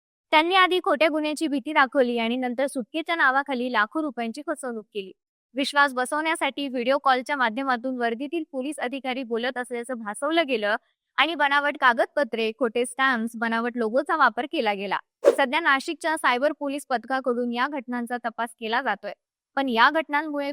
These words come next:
पुन्हा एकदा सायबर सुरक्षेचा प्रश्न उपस्थित झालाय.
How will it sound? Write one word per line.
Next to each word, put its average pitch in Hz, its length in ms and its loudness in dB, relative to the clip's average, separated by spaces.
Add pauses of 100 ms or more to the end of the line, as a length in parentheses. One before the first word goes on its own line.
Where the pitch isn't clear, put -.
पुन्हा 285 340 -2
एकदा 320 220 -2
सायबर 262 340 0
सुरक्षेचा 254 520 -4
प्रश्न 269 320 -4
उपस्थित 262 440 -4
झालाय. 208 340 -2